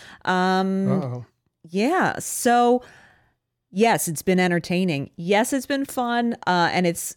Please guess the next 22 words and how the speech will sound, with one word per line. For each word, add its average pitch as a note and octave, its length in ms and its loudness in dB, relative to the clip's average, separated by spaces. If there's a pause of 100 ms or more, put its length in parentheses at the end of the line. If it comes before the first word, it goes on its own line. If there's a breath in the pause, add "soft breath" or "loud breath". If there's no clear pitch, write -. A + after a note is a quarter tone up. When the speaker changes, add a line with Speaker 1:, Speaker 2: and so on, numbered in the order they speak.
Speaker 1:
certainly A#3+ 440 0
after G#3 320 0
the, F3 440 0
after F3+ 300 -2
the, D#3+ 260 -4 (160)
the E3 180 -10
season G#3+ 540 0
that E3 300 -2
fans F3+ 420 0
have F3 160 -2
endured, E3 600 0
it's, - 280 -4
uh, D3+ 360 -2
it's D3+ 200 -6
a D3 120 0
welcome F3 760 0
change F3 540 0
from E3 320 0
how E3+ 220 0
the C#3 120 -2
first, F3 520 -4
uh, C#3 240 2